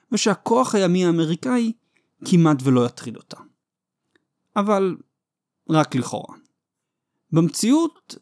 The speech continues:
ארצות הברית מחזיקה כוחות קרובים מאוד למולדת הסינית ולנקודות חיכוך פוטנציאליות.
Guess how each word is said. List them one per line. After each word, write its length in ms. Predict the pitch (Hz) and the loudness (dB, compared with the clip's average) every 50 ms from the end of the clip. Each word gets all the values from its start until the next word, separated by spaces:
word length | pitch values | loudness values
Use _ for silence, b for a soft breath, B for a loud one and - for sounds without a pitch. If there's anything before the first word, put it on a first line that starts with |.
| _ - - | _ -6 -4
ארצות 380 | 170 165 160 - - 262 254 247 | -4 -4 -2 0 -2 0 0 0
הברית 300 | 202 185 202 208 - 202 | -2 -2 -2 -2 0 -2
מחזיקה 600 | 185 156 - 147 127 127 135 135 - 185 196 202 | -2 -2 -2 -2 -2 -2 -2 -4 -2 -2 -2 -2
כוחות 440 | - 180 143 - - 170 170 - - | -2 -2 -4 0 0 -2 -2 -2 -6
קרובים 520 | - - 151 139 131 123 120 139 160 170 170 | -8 -4 0 0 0 0 2 2 2 4 4
מאוד 260 | 160 151 147 143 131 | 4 4 2 2 2
למולדת 440 | 127 123 123 123 123 120 123 - 127 | 2 2 2 2 0 -2 -4 -6 -6
הסינית 460 | - - - 180 196 214 202 - 165 | -6 -4 -2 -2 -2 -2 -4 -2 0
ולנקודות 580 | 156 143 135 135 - - 147 143 175 170 - | 2 2 2 0 -2 -6 -4 -2 -2 -4 -4
חיכוך 400 | - - 165 139 - - 135 - - | -4 -6 -6 -4 -2 -2 -2 -2 -4
פוטנציאליות. 1040 | - - - - 123 - - - 113 113 110 101 - - - _ - - _ _ | -12 -10 -4 -4 -4 -4 -4 -8 -8 -8 -10 -12 -14 -18 -20 _ -20 -20 _ _